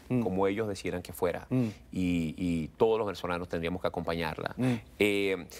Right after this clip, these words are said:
Speaker 2: yo creo que, mira, si, si, si hay algo que permite que suene tan absurdo y tan ridículo,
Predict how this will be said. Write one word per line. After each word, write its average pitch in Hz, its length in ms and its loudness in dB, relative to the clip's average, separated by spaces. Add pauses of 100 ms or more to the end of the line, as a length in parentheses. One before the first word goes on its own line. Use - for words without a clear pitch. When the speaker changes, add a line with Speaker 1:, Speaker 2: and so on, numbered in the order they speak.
(140)
Speaker 2:
yo 123 140 2
creo 175 240 0
que, 135 320 -2
mira, 107 160 0
si, - 220 -6
si, 113 360 0
si - 120 -2
hay 151 100 4
algo 143 400 0 (320)
que - 100 0
permite 113 320 2
que - 80 0
suene 117 280 0
tan 107 260 0
absurdo 101 800 0
y 92 120 -6
tan 90 260 -2
ridículo, 95 880 0